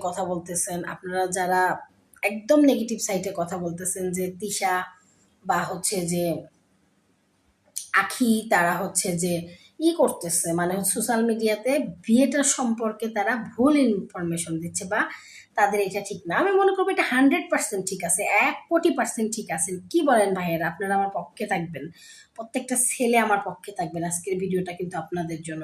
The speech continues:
বিশেষ করে। দশটা নারীর কাছে পৌঁছে দেওয়ার দায়িত্ব আপনাদের, ভাই, আপনাদের। কারণ তারা সোশ্যাল মিডিয়াতে এটা, উম, ই করছে যে হ্যাঁ, তারা হচ্ছে যে সতীন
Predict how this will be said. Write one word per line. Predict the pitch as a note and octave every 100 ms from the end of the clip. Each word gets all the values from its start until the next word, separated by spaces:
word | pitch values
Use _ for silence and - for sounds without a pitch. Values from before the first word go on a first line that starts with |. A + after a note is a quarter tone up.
| D#3
বিশেষ | E3 - - -
করে। | - - _ _ _ - - _ _ _ _ _ F#3+
দশটা | A3+ A3+ - - C4+ C#4 D4+ - - _ _ -
নারীর | A3+ A#3 B3+ C4+
কাছে | B3 - A3
পৌঁছে | F#3 F#3 A3+
দেওয়ার | F#3+ F#3+ F3+
দায়িত্ব | F3+ F3 G#3 F3
আপনাদের, | F3+ E3+ E3+ E3 -
ভাই, | D#3 D3+ D3+
আপনাদের। | D3 C3+ D3 - _ _ _ _ _ _ -
কারণ | C#4 D4 E4 E4 - -
তারা | A#3 A#3 B3+ D4+ E4 -
সোশ্যাল | B3 C4 C4
মিডিয়াতে | C4 B3+ B3+ C#4+ D4 -
এটা, | G#3 G#3+ C#4+ D4+ - G4
উম, | F#3+ F3+ F3 E3+ E3+ D#3+ - A#3
ই | B3
করছে | B3+ B3+ - D#4+ E4 C#4
যে | C#4+ D4+
হ্যাঁ, | A#3+ F#3 - - _ _ _ -
তারা | A3 A3
হচ্ছে | A#3 A#3 C4
যে | B3 C#4+
সতীন | - A#3 A#3+